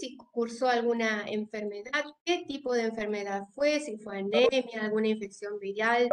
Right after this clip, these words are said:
viral, bacteriana, si tuvo fiebre, alguna intervención quirúrgica, eh, si tuvo cualquier problema en la salud, eso tenemos que consignar. Y los medicamentos también,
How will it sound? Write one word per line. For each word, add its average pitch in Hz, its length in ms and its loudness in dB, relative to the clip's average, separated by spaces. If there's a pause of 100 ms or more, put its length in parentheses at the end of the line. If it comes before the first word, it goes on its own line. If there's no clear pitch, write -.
(140)
viral, 233 380 0
bacteriana, 240 1000 4 (440)
si 262 240 -4
tuvo 247 300 4
fiebre, 269 520 2
alguna 233 300 4
intervención 214 640 -2
quirúrgica, 247 1080 -4 (480)
eh, 240 120 4
si 254 240 -4
tuvo 247 600 4 (240)
cualquier 320 400 6
problema 392 340 6
en 359 80 4
la 339 80 4
salud, 339 360 0 (340)
eso 466 260 6
tenemos 262 340 -4
que 254 140 0
consignar. 220 640 -2 (240)
Y 381 120 4
los 392 140 4
medicamentos 339 800 4
también, 247 600 0